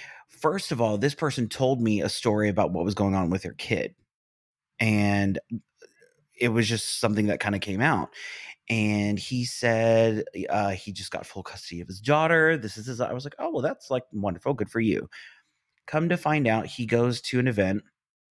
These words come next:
Stupid me, stupid me, puts a whole bunch of money into it right off the, right off the bat. I mean,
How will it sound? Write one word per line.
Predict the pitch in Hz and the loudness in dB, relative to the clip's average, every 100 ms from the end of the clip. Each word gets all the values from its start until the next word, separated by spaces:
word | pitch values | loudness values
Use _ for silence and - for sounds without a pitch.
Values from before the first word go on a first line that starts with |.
| _ _ - - | _ _ -20 -12
Stupid | - 143 220 220 160 | -10 -2 0 2 2
me, | 107 101 98 95 - | 4 4 2 -2 -4
stupid | - - 226 208 147 104 | -8 -4 -2 2 0 2
me, | 101 98 95 95 _ _ _ _ - | 0 -2 -2 -6 _ _ _ _ 0
puts | 151 120 - | 0 0 0
a | 110 | 0
whole | 131 | 2
bunch | 123 110 | 0 0
of | 107 | 2
money | 107 110 101 | 2 4 2
into | 95 95 | 0 -2
it | 90 85 _ 95 | -2 -6 _ -2
right | 110 104 | 0 0
off | 98 | -2
the, | - 90 _ _ _ 98 | -8 -12 _ _ _ -2
right | 113 107 | 0 2
off | 101 | 0
the | 90 | -6
bat. | 92 55 - - - - | -8 -8 -12 -16 -16 -4
I | 123 | 0
mean, | 120 107 104 | 2 2 0